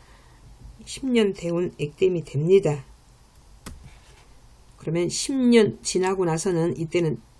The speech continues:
상당히 좋습니다. 자, 그러면 이 두 사람 사주에서 과연 결혼을 할 수 있을까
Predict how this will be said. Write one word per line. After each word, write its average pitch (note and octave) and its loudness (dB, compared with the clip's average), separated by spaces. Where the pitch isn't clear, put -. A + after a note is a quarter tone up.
상당히 A#3+ -4
좋습니다. F3+ -2
자, C3+ -2
그러면 F#3+ 4
이 A3 0
두 G#3+ -6
사람 G#3+ 4
사주에서 G#3+ 2
과연 F3 -2
결혼을 G3 0
할 A#3 -2
수 A3 -2
있을까 F#3+ 0